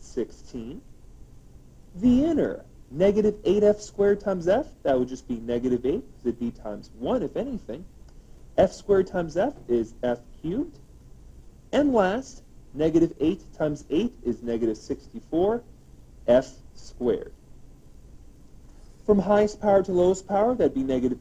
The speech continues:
eight f cubed minus sixty-four f squared plus two f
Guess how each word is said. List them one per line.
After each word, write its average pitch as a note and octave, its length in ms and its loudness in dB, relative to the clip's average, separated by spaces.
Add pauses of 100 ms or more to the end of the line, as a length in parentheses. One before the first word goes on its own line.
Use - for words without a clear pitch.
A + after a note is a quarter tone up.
eight D3 220 -2 (100)
f C3+ 200 -2 (340)
cubed A#3 360 -4 (460)
minus B3 320 -2
sixty-four E3 880 -4
f A#2 180 0 (180)
squared C#3+ 680 -2 (1080)
plus - 680 0
two F3+ 500 0
f F3+ 240 4